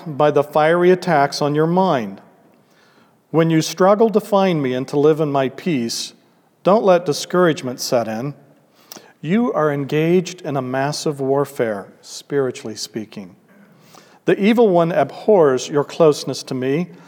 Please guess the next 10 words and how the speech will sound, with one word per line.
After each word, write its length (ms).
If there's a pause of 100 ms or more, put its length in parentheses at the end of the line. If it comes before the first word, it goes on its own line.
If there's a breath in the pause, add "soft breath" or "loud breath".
(260 loud breath)
and 100
his 120
demonic 600 (640)
underlings 840 (640 loud breath)
are 440 (180)
determined 560
to 60
destroy 520
our 200
intimacy. 760